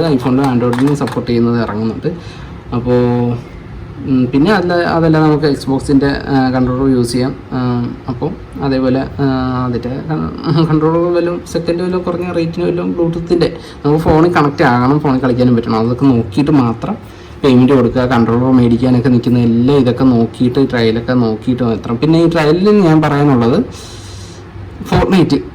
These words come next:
ട്രയൽ ചെയ്യുമ്പോൾ ലാഗ് വരുന്നത് എന്തായാലും മാറി കിട്ടും. ആ, പെട്ടെന്ന് തന്നെ നമുക്ക് ഗെയിമിലോട്ട് എൻ്റർ ചെയ്യാൻ പറ്റും. റെയർ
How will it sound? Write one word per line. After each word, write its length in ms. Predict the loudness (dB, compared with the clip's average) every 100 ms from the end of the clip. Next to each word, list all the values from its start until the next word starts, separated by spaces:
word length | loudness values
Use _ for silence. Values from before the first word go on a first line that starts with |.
| -18 -20 -20 -20 -20 -20 -12 -2
ട്രയൽ 300 | 2 2 2 0 -10 -18 -20 -16 -10 -2
ചെയ്യുമ്പോൾ 480 | 2 4 4 4 2 -2 -10 -14 -2 2
ലാഗ് 260 | 4 4 4
വരുന്നത് 340 | 4 4 4 2 -2 -6 2
എന്തായാലും 440 | 6 8 6 4 2
മാറി 140 | 2 -2
കിട്ടും. 180 | -6 -8 -12 -16 -6 0
ആ, 20 | 2 4 4 4 4 4 0 -6 -4
പെട്ടെന്ന് 300 | 0 2 4
തന്നെ 120 | 4 2
നമുക്ക് 200 | 0 0 2
ഗെയിമിലോട്ട് 360 | 2 0 -2 -2 0
എൻ്റർ 160 | 2 2
ചെയ്യാൻ 140 | 0 -2
പറ്റും. 200 | -6 -6 0
റെയർ 260 | 4 4